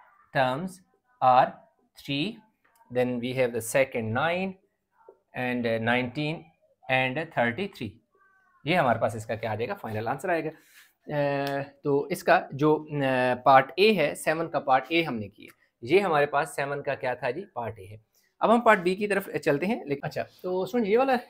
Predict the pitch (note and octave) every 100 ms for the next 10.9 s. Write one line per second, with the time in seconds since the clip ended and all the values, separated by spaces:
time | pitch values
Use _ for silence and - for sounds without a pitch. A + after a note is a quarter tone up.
0 | D3+ D3+ D#3+ E3 D#3+ E3 D#3+ D#3 D#3 D3+
1 | D3 D3 F3 F3+ D#3 - D3 C#3 B2 A#2+
2 | B2+ C3 A#2 A#2 D3+ _ _ _ _ _
3 | - _ _ _ _ _ E3+ A#3 B3 F#3+
4 | F3 F3+ G3 F#3+ F#3+ F#3 F#3+ - - F#3+
5 | A#3+ A#3+ A#3 D3 E3 F#3 - D3+ D3 D3+
6 | C#3+ A#2+ D#3 - - D3 C#3 C3+ B2+ C3
7 | - - F3 G3+ G3+ G3 - E3+ E3+ C#3+
8 | G3 B3 A#3+ C#3 C3+ D#3 D#3 D#3+ G#3 A3+
9 | A3+ - G3 G3+ F3 F3 - D3+ D#3 D#3+
10 | - - E3+ F#3+ - D3 D3 C#3+